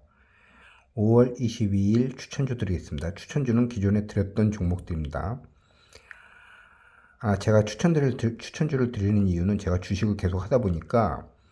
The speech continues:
아, 주위에 이렇게 자문을 좀 구하시는 분들이 계신데 그분들 중에서 아직도 아이에스 동서를 보유하고 계신 분들이 꽤 있습니다. 아이에스 동서가 팔-, 벌-,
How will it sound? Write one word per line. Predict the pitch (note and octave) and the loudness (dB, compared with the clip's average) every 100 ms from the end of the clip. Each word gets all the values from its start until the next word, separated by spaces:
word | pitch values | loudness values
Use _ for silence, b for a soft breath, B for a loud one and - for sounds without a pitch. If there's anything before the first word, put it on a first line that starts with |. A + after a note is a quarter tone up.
| b b b b b b | b b b b b b
아, | G2+ F#2+ F#2 | -2 0 0
주위에 | - G#2+ A2+ A#2 A#2 A#2+ B2 B2 - - _ _ _ _ _ - | 0 4 6 8 10 10 8 6 -2 -18 _ _ _ _ _ -12
이렇게 | A2 - A2+ | -8 -4 -4
자문을 | - A2 B2+ C3 A2+ | 4 6 8 8 6
좀 | A2 G#2 | 4 2
구하시는 | - G#2 G#2 G#2+ | 4 4 4 0
분들이 | F#2+ F#2+ F#2+ F#2 | 0 0 0 -2
계신데 | F2 - E2+ G2 | -4 -4 -2 -2
그분들 | F2+ F#2+ G#2 A2 G#2+ G#2 G2+ G2 | -2 -2 0 2 4 6 4 2
중에서 | F2+ E2 A2+ G#2 D#2 - B B B B B B B | -2 0 0 0 -2 -10 B B B B B B B
아직도 | G2+ A#2 - B2+ | -2 0 2 2
아이에스 | E2 G#2 A#2+ - | 4 4 4 2
동서를 | A#2 G#2+ A2 G#2 G2+ G2+ G2+ F#2+ F#2 | 0 2 2 4 4 4 4 2 0
보유하고 | - G2+ G#2+ F#2+ | 2 6 6 6
계신 | F2+ F2 E2+ | 2 0 -2
분들이 | E2+ E2+ F#2 - | -2 -2 -4 0
꽤 | C3+ | 0
있습니다. | G2 - A2 F2+ C#2+ E2+ B2+ - B B B B B B B B | 0 0 -2 0 -2 -2 -4 -8 B B B B B B B B
아이에스 | - G#2 B2+ - | 4 8 6 4
동서가 | A#2 G#2+ G#2+ G#2+ G2 - - | 2 2 4 4 2 -2 -12
팔-, | - G3+ F#3 | -4 -2 0
벌-, | - G#2 | 0 -2